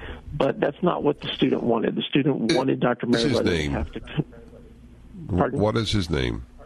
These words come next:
Speaker 2: What is his name?
Speaker 1: We're under orders from the court not to divulge the student's name. Um, but Doctor Merriweather was willing to refer to him by his first name or by his last name, whichever the student wanted, but that wasn't good enough for the university.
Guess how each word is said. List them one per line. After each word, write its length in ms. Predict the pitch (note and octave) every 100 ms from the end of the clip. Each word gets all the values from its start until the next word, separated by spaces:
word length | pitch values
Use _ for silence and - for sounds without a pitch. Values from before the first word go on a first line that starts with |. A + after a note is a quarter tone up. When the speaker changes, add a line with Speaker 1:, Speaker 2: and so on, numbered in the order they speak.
| - - - E2
Speaker 2:
What 160 | D#2
is 140 | F2 D2
his 180 | C#2+
name? 260 | C#2 A1+ G1+ - - - - - - E3
Speaker 1:
We're 300 | E3 E3 F3
under 240 | F3 D#3+ D3
orders 380 | C#3 C#3 C3+ -
from 140 | B2
the 60 | A2+
court 320 | - B2+ -
not 240 | A2+ A2+
to 320 | - A2 A2+ G#2+ - - C#3+
divulge 440 | C#3+ A#2+ A#2+ A#2+
the 100 | -
student's 400 | - - A#2+ A2+
name. 360 | B2 A#2+ B2+ D3 - - - - -
Um, 720 | A#2 A2 - - A#2+ - - - - - - - -
but 120 | -
Doctor 380 | A3+ D#3+ F3 F3
Merriweather 460 | D#3+ D#3+ C#3+ C3 B2
was 180 | A#2+ A#2+ -
willing 400 | D3+ D3 C3+ C3 -
to 280 | C#3+ B2 A2+
refer 300 | A#2+ A#2+ C3
to 100 | -
him 140 | C3+
by 120 | A2+ A2+
his 100 | -
first 260 | F3+ F3+ -
name 220 | E3+ D#3
or 60 | B2
by 200 | A2+ G#2
his 100 | G#2+
last 400 | G#2+ C3 C3 -
name, 240 | A#2+ A#2
whichever 320 | A#2+ B2+ F3 C#3+
the 100 | C#3+
student 320 | - C#3 -
wanted, 460 | C#3 C#3 D#3 C#3 - - - -
but 100 | B2+
that 160 | C#3 C3+
wasn't 260 | C3+ B2
good 140 | A#2 A#2+
enough 200 | B2 -
for 80 | A#2+
the 100 | A#2
university. 680 | A2+ G2+ A2 - - A2+